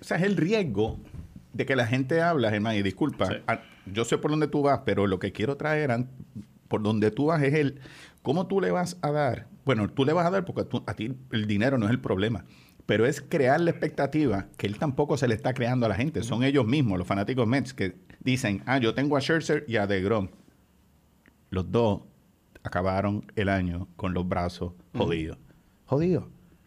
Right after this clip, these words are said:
Speaker 2: Sí.
Speaker 1: Así que tú le estás volviendo a dar una barbaridad de dinero a un,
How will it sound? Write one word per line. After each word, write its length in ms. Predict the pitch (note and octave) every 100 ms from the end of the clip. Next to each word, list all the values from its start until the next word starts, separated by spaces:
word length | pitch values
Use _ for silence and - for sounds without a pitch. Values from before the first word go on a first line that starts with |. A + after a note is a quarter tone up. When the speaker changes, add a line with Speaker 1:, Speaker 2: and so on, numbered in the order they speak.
| _ _
Speaker 2:
Sí. 80 | -
Speaker 1:
Así 200 | - E3
que 120 | C3+
tú 220 | - D3
le 80 | D#3+
estás 180 | C3 C3+
volviendo 440 | D3+ D3 D#3 D3+
a 40 | C#3+
dar 340 | D3 C3+ - -
una 160 | A#2
barbaridad 520 | C#3 C3+ B2 G#2 A#2+
de 60 | C#3+
dinero 400 | C#3+ D3 G#2+ A2 -
a 120 | G2+
un, 360 | G#2+ C#3+ D3+ -